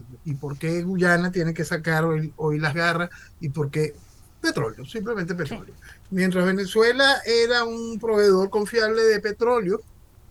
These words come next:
Speaker 1: eh, no importa lo que se pudiese apreciar sobre posibles, eh, hallazgos petroleros en Guyana, simplemente no importaba, porque, pues, Venezuela era un proveedor confiable de petróleo.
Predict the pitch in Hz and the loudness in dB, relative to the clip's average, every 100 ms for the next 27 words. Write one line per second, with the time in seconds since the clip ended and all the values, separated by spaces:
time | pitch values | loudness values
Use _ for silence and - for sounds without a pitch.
0 | - - - - - - - - - - | -20 -20 -20 -20 -20 -20 -20 -20 -20 -20
1 | - 165 165 - 156 180 208 214 214 196 | -18 -8 -8 -4 0 0 0 2 2 4
2 | 233 233 185 165 156 147 151 139 139 139 | 4 4 4 0 0 0 -2 -6 -6 -4
3 | 143 143 147 170 160 170 175 196 165 139 | -4 -2 -2 -2 -2 -2 -2 -2 0 -2
4 | 120 - - - 139 151 151 160 185 170 | -4 -14 -16 -6 -4 -2 -2 0 0 0
5 | - - - - - 147 143 139 135 131 | -6 -18 -20 -20 -4 0 2 2 2 0
6 | 127 120 113 113 _ - - - 143 147 | -2 -6 -10 -16 _ -20 -20 -6 0 2
7 | 165 180 175 165 160 170 208 208 233 247 | 2 0 -2 0 0 0 -2 -2 -2 -4
8 | 269 269 294 156 170 151 139 147 131 110 | -4 -6 -6 -4 -4 -4 -4 -6 -8 -12
9 | 175 339 359 320 170 131 131 160 240 - | -10 -8 -2 0 0 0 -2 -2 -8 -14
10 | - - - - 156 175 175 - 165 165 | -20 -20 -14 -2 0 2 0 0 -2 -2
11 | 175 175 165 147 147 170 147 175 151 147 | -2 0 4 2 0 -4 -6 -2 0 0
12 | 151 185 - - - - 143 156 160 - | -2 -6 -12 -20 -18 -4 2 2 2 -6
13 | - - 120 - 104 - - | -20 -12 -10 -10 -14 -14 -20